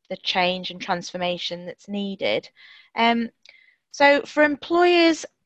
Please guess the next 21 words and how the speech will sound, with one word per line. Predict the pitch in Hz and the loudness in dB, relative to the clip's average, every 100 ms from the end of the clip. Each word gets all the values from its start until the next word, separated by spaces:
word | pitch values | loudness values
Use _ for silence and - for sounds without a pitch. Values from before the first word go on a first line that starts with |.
| _ | _
looking | 247 247 262 240 | -2 0 -2 0
to | 254 233 226 | 2 2 2
structure | - - - - 220 | 0 -2 -2 -6 2
their | 202 180 | 2 2
teams | - 269 269 262 262 254 | 0 2 2 2 0 -2
and | - 208 | -4 -4
ensure | 208 214 | -2 -2
that | 202 - | -2 -2
they | 196 | -2
have | 196 - | -2 -4
the | 190 | -2
right | 190 - | -2 -4
skills | - - 220 220 214 214 185 | -12 -4 0 2 0 -2 -6
and | 196 | -8
people | 208 190 | -10 -8
with | 190 | -4
the | 190 | 0
right | 185 185 - - | 2 0 -2 -8
attributes | 220 - 202 196 196 - - | -6 -6 -8 -6 -6 -6 -14
to | - 190 | -18 -8
deliver, | 185 208 214 - - | -2 0 0 2 0